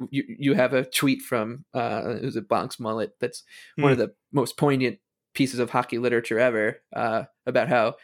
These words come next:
Speaker 1: the Maple Leafs lead the league in reporters who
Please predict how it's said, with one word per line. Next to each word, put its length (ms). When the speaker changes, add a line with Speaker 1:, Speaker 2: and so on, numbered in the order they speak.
Speaker 1:
the 80
Maple 260
Leafs 180
lead 140
the 80
league 300
in 200
reporters 640
who 380